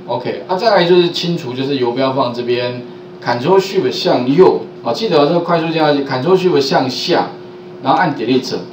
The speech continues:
啊。那我就把这些呢全部都录制了，我也变成两个按钮了。按钮呢，因为前面做过，所以我的 demo，OK，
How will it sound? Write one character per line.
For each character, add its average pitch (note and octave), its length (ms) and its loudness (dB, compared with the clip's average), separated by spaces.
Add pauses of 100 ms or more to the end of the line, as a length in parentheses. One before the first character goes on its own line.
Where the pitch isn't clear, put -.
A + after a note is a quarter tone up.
啊。 - 220 -4 (240)
那 G#3 120 6
我 G3+ 80 4
就 A3 140 6
把 E3+ 200 6
这 F#3 120 2
些 F3+ 220 2
呢 E3 180 4
全 E3 260 0
部 G3 140 6
都 E3+ 200 4
录 E3+ 180 2
制 C#3+ 240 -2
了， A2 120 0
我 D3 120 4
也 - 40 6
变 - 340 2
成 B2 180 -6
两 A2 180 -2
个 A2 80 -4
按 A#2+ 160 -4
钮 F#2+ 80 -10
了。 F2 200 -12 (340)
按 F#3+ 160 2
钮 C#3 180 2
呢， F3 180 2
因 G3+ 140 -4
为 G3 60 -2
前 D#3 180 -4
面 F3+ 140 0
做 E3 180 -2
过， D3 180 2
所 B2+ 80 0
以 D3+ 60 2
我 C3 100 2
的 A#2+ 140 0
demo，OK， - 680 -2